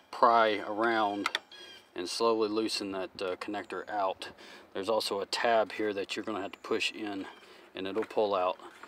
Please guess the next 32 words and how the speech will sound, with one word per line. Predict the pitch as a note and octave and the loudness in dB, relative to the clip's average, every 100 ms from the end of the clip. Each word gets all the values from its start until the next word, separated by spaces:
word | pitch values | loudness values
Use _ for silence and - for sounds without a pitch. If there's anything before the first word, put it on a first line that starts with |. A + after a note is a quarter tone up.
| - - | -16 -10
Just | G2 | -8
be | A2+ A2 | -6 -2
careful, | A#2+ A2+ G2 G#2+ | 0 2 0 -2
'cause | G#2 F#2+ | -4 -6
this | G2+ - | -8 -8
thing | G#2+ G2+ F#2+ G2 | -6 -6 -6 -8
is | - G2 F#2 | -10 -10 -10
very | F#2 G#2 G#2+ G2 | -6 -2 -2 -4
brittle | F#2 G2+ A#2 G#2 G2 | -6 0 2 2 -4
in | F#2 | -6
here. | G2 G2 F2+ - - - - - - - | -8 -10 -10 -14 -20 -20 -20 -20 -20 -8
Uh, | F#2 F#2+ F2+ - - | -4 -4 -4 -6 -8
I | |
mean, | G2+ G2 F#2 - | -8 -8 -10 -4
like, | A2 G2 - - - - - - | -4 -4 -10 -20 -20 -20 -20 -10
even | G#2+ G#2 | -6 -2
like | G#2+ G2 | -2 0
right | A2 G2+ | 0 0
here. | - G#2+ F2+ - - - - _ _ _ - - _ _ _ _ - _ - _ _ _ _ - - - - - - - - | -2 -4 -4 -10 -20 -20 -20 _ _ _ -20 -20 _ _ _ _ -20 _ -20 _ _ _ _ -20 -20 -20 -20 -20 -20 -20 2
Plastic's | A#2+ G#2+ - - | 6 6 2 -6
starting | - G2+ F#2 | -2 -2 -2
to | |
get | G#2 | 0
old. | A2+ A#2 A2+ - - - - - - | 6 6 4 0 -16 -20 -20 -20 -4
I | A#2 | 4
may | C#3 C#3+ | 8 8
end | C3 | 8
up | A#2 | 6
eventually | G#2+ A2 A#2+ - A#2 | 4 0 2 4 2
replacing | G#2 G2+ - A2+ G#2+ - G2+ | 2 -2 2 4 2 -2 -2
this | A2 - | 0 0
here | - A2+ A2 | 2 2 2